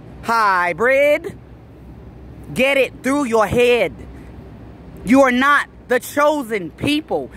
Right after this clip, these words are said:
because you are under plagues. It is written that Israel shall be saved out of this destruction, saved out of this judgment.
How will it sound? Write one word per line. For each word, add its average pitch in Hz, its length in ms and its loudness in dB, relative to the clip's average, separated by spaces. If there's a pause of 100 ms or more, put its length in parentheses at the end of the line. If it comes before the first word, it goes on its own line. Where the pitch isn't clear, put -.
(120)
because 262 380 2
you 320 240 4
are 254 160 6
under 233 300 2
plagues. 262 800 2 (260)
It 311 260 2
is 240 240 0
written 262 760 2 (240)
that 262 160 2
Israel 254 880 2 (120)
shall 294 480 2
be 262 480 -2 (160)
saved 262 480 0
out 262 460 0 (1120)
of 247 220 0
this 247 500 -2 (560)
destruction, 233 1080 -2 (180)
saved 269 420 -2
out 262 380 0 (160)
of 226 160 -2
this 190 260 -6
judgment. 247 760 -2